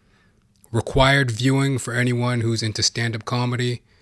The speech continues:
and, um, required viewing for, um, anyone interested in, you know, American pop culture, for sure. Chris Rock,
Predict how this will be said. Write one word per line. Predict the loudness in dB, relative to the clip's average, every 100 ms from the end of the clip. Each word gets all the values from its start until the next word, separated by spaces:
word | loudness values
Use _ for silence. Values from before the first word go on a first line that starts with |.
| _ _ -10
and, | -4 -2 -2 -2 -4 -6
um, | -4 -6 -6 -10 -14 -20 _ _ _ _ _ _ _ -20 _ _
required | 0 2 4 6 6
viewing | 2 0 2 0 -4
for, | -8 -6 -4 -2 -2
um, | -4 -4 -6 -10 _ _ _ _ _ _ _ -20 -20 0
anyone | 4 4 4 2
interested | 0 -2 -2 0
in, | 0 -2 -6 -10 _ _ -2
you | 0
know, | 0 -6 -10 _ _ _ _ -20 -20 _ _ -2
American | 0 2 2 0 -2
pop | -2 -4 -2
culture, | -4 -4 -8 -12 -16 _ _
for | -10 -4
sure. | -2 -2 -4 _ _ _ _ _ _ _ _ _ _ _ _ _
Chris | 0 2 2
Rock, | 2 0 0 -6